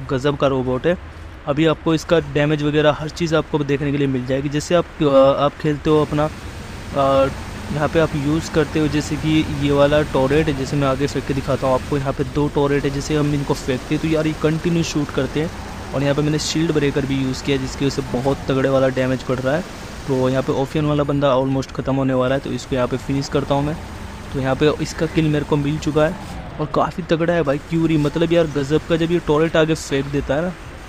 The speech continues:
तो भाई यहाँ जैसे Mars में आपको एक turret देखने के लिए मिलता है, तो उसको फेंकते हैं तो वो continue shoot करता है, तो वहाँ उसी तरीके से ये भी shoot करता है। लेकिन यहाँ पे देखो, Stellar series वाले बंदे ने भी अपना turret आगे फेंक दिया है,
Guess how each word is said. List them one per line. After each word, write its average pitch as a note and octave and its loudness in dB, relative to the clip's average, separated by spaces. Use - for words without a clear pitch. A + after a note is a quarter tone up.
तो C#3+ 2
भाई C3+ 2
यहाँ D3+ 2
जैसे C#3+ -4
Mars C#3 2
में D3 2
आपको D3 2
एक C3+ 0
turret C#3 2
देखने C#3 0
के C#3 2
लिए C#3 2
मिलता C3+ 0
है, C3+ 4
तो C#3+ -2
उसको C3+ -2
फेंकते C3 -2
हैं D#3 -2
तो D3+ -4
वो D3+ 2
continue D#3 2
shoot D#3+ -2
करता D#3+ 0
है, F3 -4
तो E3+ 4
वहाँ D#3 2
उसी D#3+ -2
तरीके D3+ 0
से D#3 -2
ये C3+ 0
भी C#3 0
shoot B2+ -4
करता A#2+ -4
है। C3 -4
लेकिन C#3+ 0
यहाँ D#3+ 0
पे D#3+ 0
देखो, C#3 0
Stellar D#3 0
series D#3+ -2
वाले D#3 4
बंदे D3+ 0
ने D3 2
भी C#3+ 0
अपना C#3 2
turret C3+ -2
आगे B2+ 0
फेंक B2+ -4
दिया C#3 2
है, F3+ -2